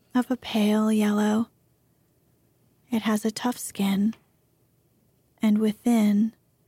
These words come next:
is a soft pulp of a sweet flavor. The fruit is generally cut before it is ripe. The green skin is peeled off,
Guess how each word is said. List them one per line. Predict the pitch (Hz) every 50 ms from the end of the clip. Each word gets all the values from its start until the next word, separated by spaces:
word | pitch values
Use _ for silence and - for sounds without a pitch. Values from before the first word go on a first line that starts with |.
| _ -
is | 240 233 -
a | 240
soft | 233 - - - 247 247 254 262 254 - - _ - - _ _
pulp | - - - 226 214 214 - _ _ - _ _ _ _ _ _ _ _ _ _ _ -
of | 285 320
a | 320
sweet | - - - - 208 202 - -
flavor. | - - - 202 196 202 208 196 196 226 214 - _ _ _ _ _ _ _ _ _ _ _ _ _ _ _ _ _ _ _ _ _ _ _ _ _ _ _ _ _ _ _ _ _ _ _ _ -
The | 240 226
fruit | - - - 247 240 240 240 247 247 - -
is | 247 240 - -
generally | - - 233 226 226 226 226 226 226 226 226
cut | 226 - - - - 214 - 269 - - - - - -
before | - 254 247 - - - 269 262 262 254
it | 226 214
is | 202 196 202 - -
ripe. | 202 196 190 190 - - _ - _ _ _ _ _ _ _ _ _ _ _ _ _ _ _ _ _ _ _ _ _ _ _ _ _ _ _ -
The | -
green | - - 233 220 226 226 220 220
skin | - - - - 220 220 226 220 220 220
is | 226 226 - -
peeled | - - 233 226 220 220 220 -
off, | 220 214 214 214 214 226 226 - _ _